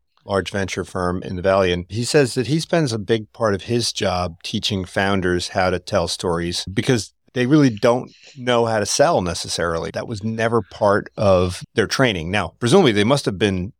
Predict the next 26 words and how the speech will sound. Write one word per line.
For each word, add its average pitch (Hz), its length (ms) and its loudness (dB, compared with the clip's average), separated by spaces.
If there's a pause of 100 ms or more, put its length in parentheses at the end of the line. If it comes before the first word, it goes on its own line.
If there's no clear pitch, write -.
decent - 320 0
enough 107 400 -2
<laughs> - 40 -16
to 123 120 -2
get - 360 -2 (360)
the 117 120 2
funding 120 480 0
already 104 500 2
from 95 380 -6
this - 360 -6
fairly 107 480 0
successful 87 840 -4
venture 98 260 -4
capitalist. 90 720 -4 (560)
But - 280 0
I 127 60 -4
think 117 320 0
they're 123 540 2
in 113 200 -2
the 104 60 0
business 104 440 0
of 98 140 -6
finding 92 380 -4 (120)
more 98 220 -8
potential. 104 560 -4
So 104 360 2